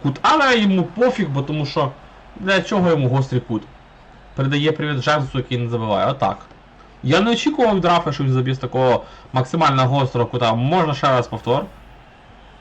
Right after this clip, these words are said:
Ну все, я думаю, ми цю перемогу не вдамо. Ну, почали Фрізіона непогано. Навіть атаки є, не дивлячись на те, що вони почали непогано, в них є червона карточка. Ві-, дивіться, який гострий кут.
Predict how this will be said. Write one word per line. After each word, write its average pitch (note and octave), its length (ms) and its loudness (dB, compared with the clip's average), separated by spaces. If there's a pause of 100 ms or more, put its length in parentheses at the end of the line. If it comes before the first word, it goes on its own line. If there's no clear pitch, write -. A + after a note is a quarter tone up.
(640)
Ну D3+ 80 0
все, C#3+ 160 -4
я A#2+ 60 2
думаю, B2+ 240 0
ми A#2+ 60 0
цю B2 120 -4
перемогу B2 380 0
не A#2 80 0
вдамо. G#2+ 440 -4
Ну, B2+ 160 -4 (160)
почали F3 400 2
Фрізіона F#3 420 0
непогано. E3 540 -2 (480)
Навіть C3 240 -2
атаки C#3 380 0
є, B2 200 0 (220)
не C3 120 0
дивлячись D3+ 360 0
на C3+ 60 -4
те, D3+ 120 0
що C#3 120 -4
вони C#3+ 180 -2
почали D#3+ 400 2
непогано, D3 520 0 (280)
в C3 40 -2
них C#3 160 -4
є E3+ 60 2
червона D3 420 -2
карточка. C#3 440 -2
Ві-, G#3 240 -2 (120)
дивіться, F#3+ 220 -4
який B2+ 160 -6
гострий C#3+ 440 -6
кут. - 160 -10